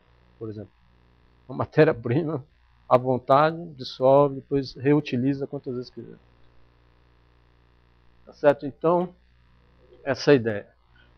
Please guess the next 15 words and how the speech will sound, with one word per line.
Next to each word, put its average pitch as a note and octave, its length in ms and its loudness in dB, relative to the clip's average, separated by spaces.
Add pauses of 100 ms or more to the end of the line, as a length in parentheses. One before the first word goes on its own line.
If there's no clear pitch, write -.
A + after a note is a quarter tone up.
(680)
Pra B3+ 220 12
gente B3 260 6
poder D#3 300 8
entender C#3 680 8
por C#3+ 120 2
que E3+ 180 6
que - 160 2
esses C#3 580 4
nanomateriais, B2 1400 6
né, A#2+ 280 -2
essas A#2+ 240 0
nanoestruturas, C3 1040 4
elas A#2+ 500 4
têm C#3 420 4
a G#2+ 440 -6